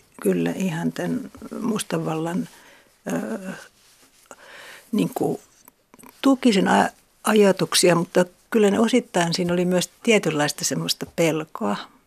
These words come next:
Et hekään ei ollut ihan varma, että miten tähän nyt suhtautua. <laughs> Mutta, mutta niinku niitä, niiden vaatimuksia sitä oikeutta, mustien aseman parantamista ja, ja poliisin väkivallan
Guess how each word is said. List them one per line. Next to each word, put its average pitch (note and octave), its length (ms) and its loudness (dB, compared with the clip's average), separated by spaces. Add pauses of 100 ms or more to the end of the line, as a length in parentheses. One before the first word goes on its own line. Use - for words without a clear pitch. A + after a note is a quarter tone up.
(360)
Et B3 200 -2
hekään G3+ 340 2
ei D#3 160 2
ollut D3+ 160 0
ihan D#3+ 260 0
varma, D#3+ 280 2
että F3 120 -4
miten F3+ 300 0
tähän - 300 -4
nyt - 160 -10
suhtautua. - 720 -10 (300)
<laughs> - 200 -6
Mutta, G#3 340 2 (460)
mutta F#3 300 2
niinku F#3 200 0
niitä, F#3 400 0 (720)
niiden G#3+ 400 -2
vaatimuksia G#3 600 0
sitä - 420 -2 (380)
oikeutta, G3+ 680 -2
mustien F#3 640 -4 (140)
aseman F3+ 560 -2 (100)
parantamista E3 760 -2
ja, G3 180 -4 (480)
ja E3 80 -2 (120)
poliisin F#3+ 420 2
väkivallan E3 800 -2